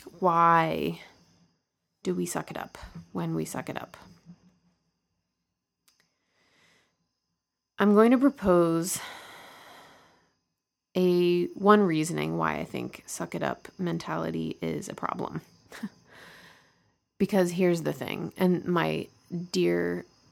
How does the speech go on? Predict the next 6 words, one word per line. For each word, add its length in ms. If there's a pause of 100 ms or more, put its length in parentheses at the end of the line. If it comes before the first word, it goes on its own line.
(280)
lovely, 960
wise 720 (100)
friend, 560
Kelly 480
Martin, 480 (680)
um, 480